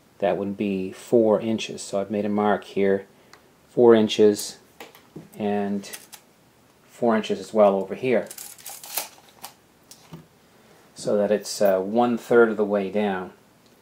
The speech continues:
Now, I prefer to use, uh, D, D hooks, or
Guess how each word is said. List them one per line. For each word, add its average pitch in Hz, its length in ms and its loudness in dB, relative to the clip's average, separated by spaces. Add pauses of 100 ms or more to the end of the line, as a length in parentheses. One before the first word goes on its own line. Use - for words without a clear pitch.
(560)
Now, 113 100 -12
I 147 140 6
prefer 110 640 2
to 107 220 -8
use, 104 1080 -6 (100)
uh, 90 580 -4 (1400)
D, 110 440 -2 (1500)
D 123 160 -2
hooks, - 520 2
or 95 600 -2